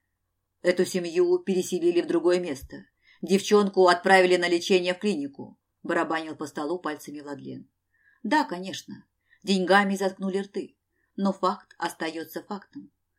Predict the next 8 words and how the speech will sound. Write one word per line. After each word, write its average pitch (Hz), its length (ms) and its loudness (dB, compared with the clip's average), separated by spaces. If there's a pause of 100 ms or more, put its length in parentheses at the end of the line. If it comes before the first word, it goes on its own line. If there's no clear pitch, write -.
(200)
Сагарян 202 560 4
силой 208 520 -6
выбивал 170 420 -2
согласие 170 760 -6
на 165 140 -8
продажу 160 580 -6
земельных 156 500 -10
участков - 520 -10